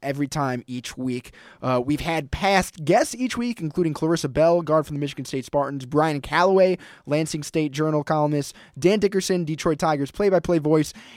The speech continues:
and we actually just closed the semester with, uh, State News reporter Josh Mansour. And this week we actually have a special guest in studio.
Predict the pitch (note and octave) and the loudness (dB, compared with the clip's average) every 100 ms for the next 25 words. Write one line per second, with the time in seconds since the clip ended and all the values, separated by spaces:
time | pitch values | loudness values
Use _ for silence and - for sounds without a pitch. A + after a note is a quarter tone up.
0 | - C#3 C#3+ E3+ F#3 F#3 D3+ D3 - E3+ | -8 -4 2 4 4 2 0 -2 0 2
1 | D3+ - C#3 C#3+ D3+ G#3 - C3 A#2 - | 2 0 -2 0 0 0 -2 -4 -4 -8
2 | - - C3 B2 - C3 A#2+ A#2+ - - | -20 -6 -4 -4 -6 -6 -4 -6 -10 -2
3 | - F3+ - A3+ A3+ F#3+ F#3+ - G3+ E3+ | 2 2 2 2 2 4 2 2 2 4
4 | D#3+ F3 - D#3 D3+ - E3+ G#2 - B2+ | 4 2 2 -2 -4 -4 -4 -6 -10 -12
5 | C3 C#3 D#3+ E3 D#3+ D3+ D3+ D3 C#3+ C3+ | -6 -4 -2 0 -2 -2 -4 -2 -6 -6
6 | - D3 C#3+ C3+ C#3 C#3 - D#3+ C#3+ - | -6 -6 -6 -4 -4 -4 -6 -4 -4 -2
7 | F#3+ F#3+ F#3 A#3 | 2 8 10 10